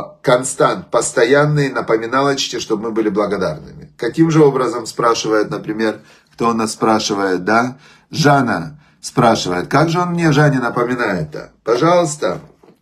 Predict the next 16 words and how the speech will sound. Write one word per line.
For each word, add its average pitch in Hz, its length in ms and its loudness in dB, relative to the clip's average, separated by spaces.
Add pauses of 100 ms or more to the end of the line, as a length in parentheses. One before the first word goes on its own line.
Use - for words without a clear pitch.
(640)
Whenever 175 580 4
we 156 120 4
see 165 260 -2
someone 151 480 2
who 139 220 0
is - 220 -4
lacking 151 360 2
something, 107 480 -4
когда 117 260 2
мы 190 100 0
видим 156 340 4
кого-то, 127 580 0
кому 143 260 0
недостаёт 143 960 2
чего-то, 95 640 -2
да? 123 460 -2